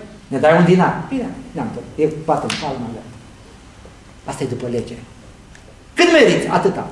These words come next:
atâta îți dau.” Ăștia la alții, dacă se zizați, când, uh,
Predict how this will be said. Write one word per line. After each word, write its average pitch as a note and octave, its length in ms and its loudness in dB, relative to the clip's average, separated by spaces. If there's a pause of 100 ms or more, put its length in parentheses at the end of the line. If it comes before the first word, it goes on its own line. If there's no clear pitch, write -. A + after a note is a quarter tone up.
atâta C3 340 -8
îți - 100 -16
dau.” - 140 -16 (720)
Ăștia E3 280 -2
la D3+ 80 0
alții, F3+ 340 -6
dacă C#3 280 -6
se C3+ 80 -8
zizați, D#3 400 -8 (140)
când, C#3 220 -6
uh, B2 80 -2